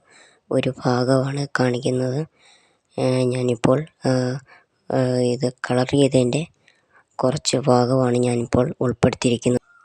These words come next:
നിങ്ങൾക്ക് ഈ പെയിന്റിംഗ് ഇഷ്ടപ്പെട്ടെങ്കിൽ താഴെ കമന്റ് ചെയ്ത് അറിയിക്കുക. ഇത് ഞാൻ വരച്ച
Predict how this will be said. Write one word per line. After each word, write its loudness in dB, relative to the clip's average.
നിങ്ങൾക്ക് 6
ഈ 6
പെയിന്റിംഗ് 4
ഇഷ്ടപ്പെട്ടെങ്കിൽ 2
താഴെ 2
കമന്റ് 2
ചെയ്ത് 0
അറിയിക്കുക. -4
ഇത് -4
ഞാൻ 0
വരച്ച -4